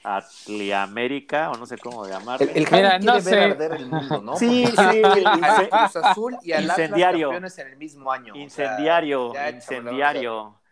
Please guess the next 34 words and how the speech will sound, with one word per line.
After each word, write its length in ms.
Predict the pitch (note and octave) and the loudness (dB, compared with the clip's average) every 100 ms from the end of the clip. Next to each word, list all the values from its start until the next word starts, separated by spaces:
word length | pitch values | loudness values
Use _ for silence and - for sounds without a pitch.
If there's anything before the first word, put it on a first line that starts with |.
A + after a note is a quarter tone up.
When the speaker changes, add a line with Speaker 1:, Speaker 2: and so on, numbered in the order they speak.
| - | -10
Speaker 2:
¿qué 180 | D#3 D#3 | -8 -4
quieres? 200 | E3 C#3 | -2 2
Speaker 3:
Mira, 200 | C#3+ C#3 | 2 2
Speaker 2:
¿Otro 160 | C#3 | 2
Speaker 3:
yo 60 | F3 | 0
no 160 | F#3+ C#3 | 2 0
quería 260 | D#3 E3+ | 0 -4
que 80 | C#3+ | -2
Speaker 2:
Omicron 160 | C#3+ D3+ | -2 -2
Speaker 3:
el 60 | D3+ | -4
Cruz 220 | B2+ C3 | -6 -4
Speaker 2:
Plus? 220 | C#3 F3+ | -2 -4
Speaker 3:
Azul 280 | D#3 C3+ D3+ | -4 -8 -10
Speaker 2:
¿O 20 | |
qué 40 | - | -6
Speaker 1:
Sí, 300 | B2 B2+ B2+ | -4 -2 -2
sí, 80 | |
Speaker 2:
quieres? 200 | B2+ E3+ | 0 0
Speaker 1:
sí. 80 | - G3 - F#3+ - _ F#3+ - _ | 2 -2 -4 -12 -16 _ -20 -20 _
Sí. 720 | - G#2+ A2+ A2+ A#2 - - - | -4 -2 0 -2 -8 -14 -18 -4
Speaker 2:
Ya, 160 | C#3 | -2
Javier, 460 | - G2+ G2 G2 G2 | 0 0 2 0 2
bájale, 460 | F#2+ - G2 G2 | 0 -2 -8 -10
¿no? 160 | G2+ C#3+ - - | -14 -14 -14 -12
Ya. 300 | D#3+ A2 A#2+ _ | -12 -12 -14 _
Speaker 3:
<laughs> 60 | _ - - _ - | _ -20 -20 _ -14
Bueno, 380 | D#3 F#3 F#3 - | -12 -8 -10 -8
algo 300 | D3 E3 E3+ | -10 -8 -10
a 100 | D3+ | -10
destacar 560 | C3 - B2 C3 D3 | -12 -16 -14 -10 -8
es 220 | E3 D#3 _ | -10 -14 _
que 240 | D#3 D3+ | -10 -8
el 180 | C#3+ C#3 | -10 -10
capitán, 720 | C#3 B2+ B2 _ C3 C#3+ | -12 -12 -16 _ -10 -10